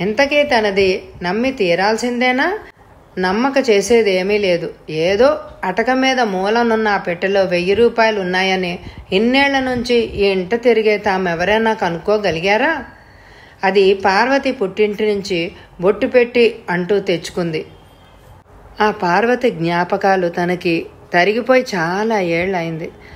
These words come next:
ఆ మూల పెట్టి ఎవరు ముట్టుకోలేదు. అంటే ఒక విధంగా ఆశ్చర్యమే అయినా ఆమె వస్తువులు తాకరాదనే నిబంధన దేవకికి అంతర్గతంగా ఉండి ఉంటుంది.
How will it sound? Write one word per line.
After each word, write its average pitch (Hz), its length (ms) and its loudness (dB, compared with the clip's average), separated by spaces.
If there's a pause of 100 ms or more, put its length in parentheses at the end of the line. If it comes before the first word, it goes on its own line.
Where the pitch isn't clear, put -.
(240)
ఆ 220 80 4
మూల 214 320 0
పెట్టి 214 340 0
ఎవరు 190 280 2
ముట్టుకోలేదు. 170 760 -2 (160)
అంటే 160 460 -4 (400)
ఒక 196 120 0
విధంగా 254 440 0
ఆశ్చర్యమే 196 800 0
అయినా 180 440 -4 (140)
ఆమె 208 260 0
వస్తువులు 196 520 0
తాకరాదనే 190 920 0
నిబంధన 175 680 -4 (440)
దేవకికి 185 880 0 (580)
అంతర్గతంగా 202 880 0
ఉండి 170 280 -2
ఉంటుంది. 156 500 -6